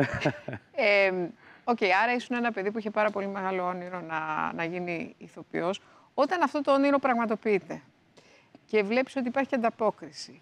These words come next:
Speaker 2: και αναγνωρίζεται το ταλέντο σου και η προσπάθειά σου, εκεί τι γίνεται;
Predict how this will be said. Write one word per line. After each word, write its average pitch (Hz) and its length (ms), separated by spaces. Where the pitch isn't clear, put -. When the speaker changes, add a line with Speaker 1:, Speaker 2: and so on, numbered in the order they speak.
Speaker 2:
και 214 80
αναγνωρίζεται 214 840
το 185 100
ταλέντο 175 440
σου - 80
και - 120
η - 40
προσπάθειά 170 640
σου, - 220
εκεί - 320
τι - 80
γίνεται; 175 680